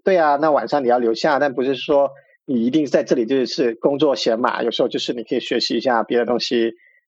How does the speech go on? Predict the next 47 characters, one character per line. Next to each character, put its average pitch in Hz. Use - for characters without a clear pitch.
啊， 60
看 151
看 127
别 131
人 123
的 123
技 110
术 156
文 110
章， 113
多 135
学 123
习 139
新 -
的 117
事 -
情， -
事 -
情 120
就， 117
就 123
好 -
了。” -
啊， 113
但 160
是 196
你 160
想 165
要 180
走 143
呢， 160
你 139
看 185
着 151
老 120
板 123
还 120
坐 185
在 135
这 127
里， 113
你 131
是 156
不 147
敢 120
走 117
的。 -